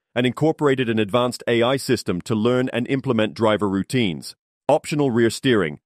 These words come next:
Airmatic air suspension system, and a host of driver assistance and infotainment features make the twenty twenty-four E-Class an impressive vehicle. The E-Class also offers a range of seating options to cater to various preferences.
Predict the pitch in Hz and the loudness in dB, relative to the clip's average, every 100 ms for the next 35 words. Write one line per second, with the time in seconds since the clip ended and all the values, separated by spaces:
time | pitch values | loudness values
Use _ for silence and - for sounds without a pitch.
0 | _ - 131 135 131 127 127 123 131 - | _ -2 0 2 0 0 2 0 -2 -2
1 | 117 107 104 - 104 - 90 - _ - | -2 -2 -6 -2 -2 0 -4 -4 _ -2
2 | 117 101 143 156 - 104 117 120 120 120 | -2 2 2 0 -2 -2 2 2 4 0
3 | 104 131 - 107 95 107 135 139 135 104 | 0 -2 0 -4 -2 -4 -2 -2 0 0
4 | 123 107 98 - 117 - 101 95 _ - | 0 0 -2 -2 -4 2 0 0 _ -2
5 | 127 - 131 - 143 143 127 135 127 - | 0 0 -6 0 0 0 0 -2 0 0
6 | 120 127 123 - 110 95 - - 120 117 | 0 0 -4 0 0 2 -2 -4 -2 -2
7 | - 143 - 98 98 107 90 87 71 _ | 0 0 0 -2 0 0 0 -4 -6 _
8 | _ _ 123 127 156 143 135 120 - 143 | _ _ 0 2 0 2 2 2 0 0
9 | - 131 113 110 117 104 98 117 123 110 | 2 2 2 0 0 0 0 0 0 -2
10 | 90 - 151 117 101 - 110 104 - 113 | -2 -2 0 2 0 0 -6 -6 -6 -4
11 | 147 156 131 - 101 110 110 104 - 113 | -2 0 0 0 2 2 2 -2 0 -2
12 | - 98 - 82 60 | -2 -6 -4 -8 -8